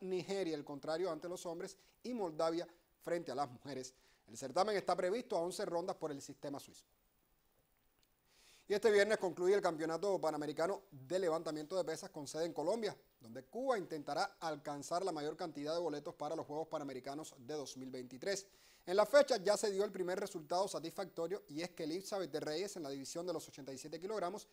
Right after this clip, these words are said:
estableció récord panamericano juvenil en envión y biatlón. La antillana sumó así otras dos medallas de plata y bronce para nuestra delegación. A esta hora compite Juan Columbier en los ciento nueve kilogramos del masculino.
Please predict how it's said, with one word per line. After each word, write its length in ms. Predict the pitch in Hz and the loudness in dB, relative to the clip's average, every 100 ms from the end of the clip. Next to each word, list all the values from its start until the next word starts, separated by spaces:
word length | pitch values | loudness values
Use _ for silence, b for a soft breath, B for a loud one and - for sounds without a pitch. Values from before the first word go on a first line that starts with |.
| b | b
estableció 600 | - - 180 185 247 262 - | -10 -2 0 2 6 6 4
récord 420 | 175 220 233 226 | -4 0 0 0
panamericano 600 | 180 170 165 156 175 208 | 0 0 -2 -4 -4 -4
juvenil 340 | 180 170 170 202 | -2 -2 -2 -2
en 100 | 170 | -2
envión 420 | 190 165 160 165 | -2 0 -2 -4
y 100 | - | -10
biatlón. 540 | 131 156 127 151 156 151 B B B | -6 -4 -4 -4 -4 -6 B B B
La 80 | 160 | 0
antillana 400 | 165 180 208 269 | 2 2 4 2
sumó 240 | - 175 185 | 0 0 0
así 240 | 185 202 - | -2 -6 -2
otras 300 | 175 202 180 | 0 0 -2
dos 120 | 160 | -4
medallas 360 | 180 160 170 | -2 -2 -2
de 80 | 185 | -6
plata 280 | 147 160 175 | -4 -4 -2
y 40 | |
bronce 320 | 196 175 175 196 | -4 -4 -6 -12
para 320 | - 170 165 | -6 -4 -4
nuestra 420 | 147 151 - 156 _ | -6 -8 -8 -12 _
delegación. 760 | 127 120 127 139 117 - 143 135 B B B B | -16 -10 -6 -6 -8 -6 -6 -6 B B B B
A 120 | 185 | 8
esta 220 | 233 247 202 | 8 10 8
hora 180 | 220 | 10
compite 480 | 240 185 156 180 220 | 6 2 -2 0 0
Juan 380 | - 175 170 185 | 0 4 4 4
Columbier 420 | 208 208 160 160 | 0 -2 0 0
en 60 | 196 | 0
los 100 | 185 | -4
ciento 240 | 165 156 | -6 -6
nueve 240 | 151 165 180 | -4 -2 -4
kilogramos 580 | 165 147 151 175 160 | -4 -4 -4 -6 -10
del 160 | 135 135 | -8 -8
masculino. 520 | 131 - 156 226 165 | -8 -8 -4 -2 -2